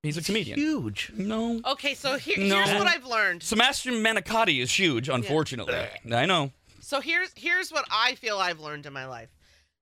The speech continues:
Speaker 3: There are people you hear their name and everyone knows who they are, whether you like 'em or not. You just know, share. Y'all know who she is. You may, just may not
Speaker 1: E-,
Speaker 3: like her.
Speaker 1: even if you hate her moves,
Speaker 3: Wh-, whatever,
Speaker 1: yes,
Speaker 3: okay?
Speaker 1: of course.
Speaker 3: But they're just those names. A-, and then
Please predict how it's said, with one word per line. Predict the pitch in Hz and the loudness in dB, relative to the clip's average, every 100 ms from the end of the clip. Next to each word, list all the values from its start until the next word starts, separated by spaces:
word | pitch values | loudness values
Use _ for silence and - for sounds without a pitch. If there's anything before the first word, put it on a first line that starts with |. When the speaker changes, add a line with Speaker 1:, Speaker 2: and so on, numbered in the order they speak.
| - | -6
Speaker 3:
There | 226 | -2
are | 262 254 | 0 0
people | - 277 262 247 | -2 -4 -2 -6
you | 220 | -4
hear | 226 226 | -2 -2
their | 208 | 0
name | 202 196 | 0 0
and | 185 | -2
everyone | 185 180 185 170 | -2 -4 -4 -8
knows | 160 151 - | -8 -10 -10
who | 156 | -6
they | 143 | -4
are, | 123 | -4
whether | 147 196 | -2 0
you | 208 208 | 0 0
like | 190 185 | 0 -2
'em | 180 | -4
or | 165 | -8
not. | 139 113 | -8 -10
You | - 202 208 208 196 | -10 -4 -2 -2 -2
just | 196 180 170 - - - | -4 -4 -4 -8 -20 -14
know, | 165 170 175 175 | -10 -4 -2 -2
share. | - - 190 156 127 _ _ | -2 -2 0 0 -6 _ _
Y'all | 185 220 254 | -2 0 0
know | 240 | -2
who | 233 220 | -4 -6
she | 208 185 | -6 -2
is. | 180 180 175 170 | 0 0 -4 -10
You | 165 | -10
may, | 170 | -8
just | 165 165 | -10 -10
may | 175 170 | -6 -4
not | 165 160 | -2 -2
Speaker 1:
E-, | 131 | 0
Speaker 3:
like | 143 | -2
her. | 135 | -4
Speaker 1:
even | 147 165 | -4 0
if | 151 | 2
you | |
hate | 139 143 | 4 4
her | |
moves, | 131 123 117 | 2 0 0
Speaker 3:
Wh-, | 233 | -2
whatever, | 262 269 185 | 0 2 0
Speaker 1:
yes, | - 196 | 0 0
Speaker 3:
okay? | 240 | 0
Speaker 1:
of | 240 | 0
course. | 127 190 | 0 0
Speaker 3:
But | 220 | 0
they're | 233 | -2
just | 233 285 | -2 -4
those | 285 269 214 | -4 -4 -2
names. | 196 175 135 120 - _ _ _ _ _ _ - | -2 -2 -6 -18 -20 _ _ _ _ _ _ -4
A-, | 233 240 | -2 0
and | 240 233 202 | -2 -4 -2
then | 294 | -2